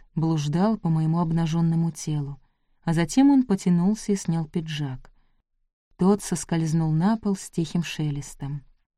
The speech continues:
Однако Данте не стал избавляться от жилета и рубашки. Он легко расстегнул ремень, мой взгляд двинулся ниже и застыл на кое-чём,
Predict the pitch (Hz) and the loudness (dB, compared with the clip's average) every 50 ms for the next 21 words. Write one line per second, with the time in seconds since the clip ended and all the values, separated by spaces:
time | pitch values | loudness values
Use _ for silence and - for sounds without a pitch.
0 | _ _ _ _ _ _ _ _ _ _ _ _ _ _ - - 180 156 175 196 | _ _ _ _ _ _ _ _ _ _ _ _ _ _ -2 0 2 6 6 6
1 | 208 202 214 214 185 190 214 208 196 - 220 233 247 - - - 226 208 190 165 | 6 6 4 4 4 4 4 4 4 4 4 4 4 2 2 2 2 4 2 2
2 | 160 156 170 165 170 165 185 190 190 - - 165 151 147 165 170 165 165 160 - | 0 -2 -2 0 0 0 0 0 -2 -2 -2 -2 0 0 0 0 0 0 -2 -2
3 | - 160 160 165 160 151 151 151 151 147 - - - - 151 - _ _ _ _ | -2 -2 0 0 -2 -2 -2 -2 -4 -4 -8 -12 -12 -14 -14 -14 _ _ _ _
4 | _ _ _ _ _ - 185 190 202 202 202 - - - 262 247 208 - - - | _ _ _ _ _ 4 6 8 8 8 6 6 4 4 4 4 4 0 0 0
5 | 190 170 170 165 165 160 156 160 165 170 180 196 214 220 214 - _ _ _ _ | 0 2 2 2 2 2 2 2 2 4 4 4 4 4 2 -2 _ _ _ _
6 | _ - 156 170 165 147 147 147 165 175 185 185 160 170 170 175 170 170 165 - | _ 0 2 2 2 2 2 0 2 4 4 4 4 2 2 2 2 2 0 -2
7 | - - 160 160 170 196 240 254 220 190 156 - - - 156 - 170 160 - - | -2 -2 0 4 6 6 6 6 6 4 0 -4 -6 -6 -4 -4 -4 -4 -6 -4
8 | - - 247 247 233 220 - _ _ _ _ _ - 160 165 165 - - - 180 | -2 0 2 2 0 -2 -6 _ _ _ _ _ -2 0 0 0 0 0 0 2
9 | 170 160 156 - - - - 233 262 233 156 143 | 2 0 -2 -4 -4 0 4 6 6 6 4 2